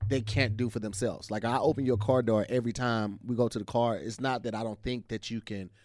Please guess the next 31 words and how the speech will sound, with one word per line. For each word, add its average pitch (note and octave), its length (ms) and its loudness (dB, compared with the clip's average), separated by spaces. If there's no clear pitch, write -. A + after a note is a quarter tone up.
you're C3 120 2
not B2 280 2
capable C3 440 0
of G#2 80 -4
doing A2+ 160 -2
it G#2 120 -6
for G#2+ 120 -6
yourself. A2+ 460 -2
It's, A#2+ 180 -6
though, A2+ 160 -2
it's G#2 140 -10
just B2+ 180 -6
a A2+ 80 -6
small B2 380 -4
gesture, A#2 380 -4
but, A2 80 -4
like, G2+ 240 -2
you're C3 160 -4
special B2+ 380 0
to A2 80 -2
me. A2 280 -4
Let A#2+ 180 -2
me B2+ 140 -6
do A#2 160 -6
as - 120 -10
much A2+ 200 -6
as G#2+ 100 -8
I G2 120 -4
can G2+ 580 -6
to A2 100 -8
take G#2+ 340 -4